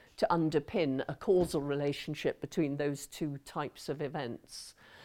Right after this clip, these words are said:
Um, you might also ask, could the causal relationship work the other way around? Could it be that men who live longer,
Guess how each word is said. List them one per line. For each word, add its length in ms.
Um, 320
you 100
might 260
also 380
ask, 240
could 220
the 60
causal 400
relationship 720
work 220
the 80
other 160
way 160
around? 420
Could 200
it 120
be 160
that 120
men 260
who 180
live 280
longer, 460